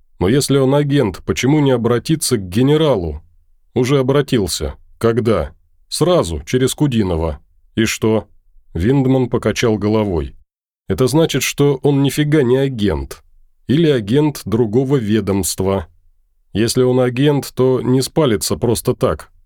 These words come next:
И как мы найдём его контакт, если он сам уже мёртв? Тебя не удивляет, что частная компания работает лучше Ф С Б?» Яков поджал губы и потряс листом.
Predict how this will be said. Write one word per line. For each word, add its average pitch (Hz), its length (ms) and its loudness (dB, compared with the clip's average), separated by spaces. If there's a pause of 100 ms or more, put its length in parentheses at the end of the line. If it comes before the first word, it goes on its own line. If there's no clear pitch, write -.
(200)
И 95 80 -2
как 180 200 -2
мы 127 120 2
найдём 127 320 2
его 117 240 0
контакт, 123 480 0
если 120 260 0
он 127 160 2
сам 123 220 0
уже 104 180 0
мёртв? 131 540 -2 (440)
Тебя 113 220 0
не 127 120 4
удивляет, 143 560 2
что - 200 -2
частная 123 440 0
компания 117 600 2
работает 120 560 0
лучше 131 260 0
Ф - 140 -2
С 131 240 2
Б?» 90 320 -2 (720)
Яков 101 420 0
поджал 107 540 0
губы 107 420 0
и 139 220 -4
потряс 127 500 0
листом. 95 640 -2